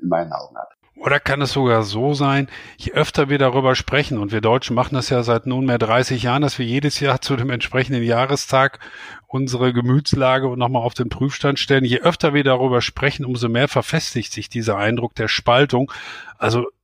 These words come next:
Speaker 2: so dass das praktisch schon selbst herbeigeredetes Problem ist? Oder glauben Sie tatsächlich,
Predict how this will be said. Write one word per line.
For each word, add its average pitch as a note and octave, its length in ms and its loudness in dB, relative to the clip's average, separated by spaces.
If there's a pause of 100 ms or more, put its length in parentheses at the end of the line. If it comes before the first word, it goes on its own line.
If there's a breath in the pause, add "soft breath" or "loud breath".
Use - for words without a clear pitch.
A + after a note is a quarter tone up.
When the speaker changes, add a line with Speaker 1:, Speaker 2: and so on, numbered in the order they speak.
(160)
Speaker 2:
so A#2+ 220 -6
dass A#2 160 0
das A#2+ 140 -4
praktisch - 340 -4
schon A#2+ 220 -2
selbst G#2+ 360 0
herbeigeredetes B2 920 0
Problem G#2+ 480 -2
ist? F#3+ 200 0
Oder D#3+ 260 0
glauben D3+ 280 2
Sie C#3 140 -2
tatsächlich, D3 680 0